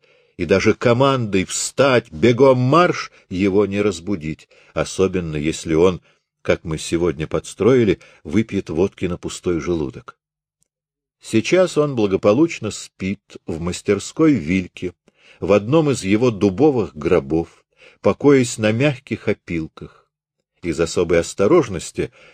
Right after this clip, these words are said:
мы не перенесли Генриха на его собственную постель,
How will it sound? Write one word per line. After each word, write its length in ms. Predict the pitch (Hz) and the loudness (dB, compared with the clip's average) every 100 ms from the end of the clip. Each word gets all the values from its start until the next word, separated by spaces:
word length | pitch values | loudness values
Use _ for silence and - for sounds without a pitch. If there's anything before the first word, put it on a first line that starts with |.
| _ | _
мы 260 | - 98 135 | -4 2 4
не 120 | 175 | 4
перенесли 600 | 170 180 185 180 - 117 | 4 2 2 -2 -2 -2
Генриха 640 | 110 117 110 107 - 107 104 | 0 -2 0 -4 -2 -2 -2
на 140 | 107 98 | -4 -2
его 220 | 95 95 | -2 -4
собственную 720 | - 101 - - 90 92 90 | -2 -4 -4 -12 -8 -6 -4
постель, 520 | 95 90 - 92 90 | -4 -6 -4 -4 -4